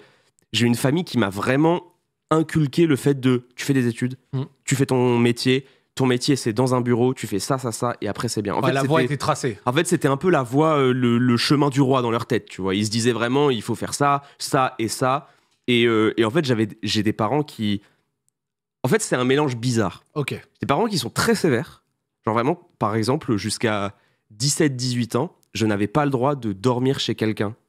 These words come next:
Speaker 1: même pour les soirées.
Speaker 2: Alors que tu dormais dans une coloc.
Speaker 1: Alors que je dormais dans les colocs. Mais même, dis-toi que en terminale, tous mes potes pouvaient rester en soirée, et moi, à minuit,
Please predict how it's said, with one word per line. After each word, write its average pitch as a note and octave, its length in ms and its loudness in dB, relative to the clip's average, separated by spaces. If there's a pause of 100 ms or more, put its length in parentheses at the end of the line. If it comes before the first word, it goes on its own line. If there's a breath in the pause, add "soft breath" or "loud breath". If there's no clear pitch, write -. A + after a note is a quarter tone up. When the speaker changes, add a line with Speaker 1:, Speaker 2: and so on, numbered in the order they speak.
Speaker 1:
même A#2 240 0
pour B2 140 -4
les A2 60 2
soirées. G2+ 340 -4 (120)
Speaker 2:
Alors A#2 160 -8
que - 60 -16
tu C#3 80 -6
dormais A#2+ 220 -4
dans C3 80 0
une A#2+ 160 -4
coloc. A2 380 -8 (120)
Speaker 1:
Alors A#2+ 240 0
que C#3+ 80 0
je A2+ 60 0
dormais A#2+ 240 0
dans B2+ 80 2
les A#2 100 0
colocs. G2+ 300 -2
Mais A2+ 80 2
même, D#3 280 0
dis-toi C3 320 -2
que B2 320 0
en A2+ 120 -2
terminale, C3+ 680 -2 (680)
tous B3 120 4
mes G3 140 4
potes - 460 -2
pouvaient A#2 300 0
rester G#2+ 340 -2
en G2 100 -2
soirée, G#2+ 480 -2
et A2 100 2
moi, G#2+ 300 2
à G2 120 -2
minuit, B2+ 440 2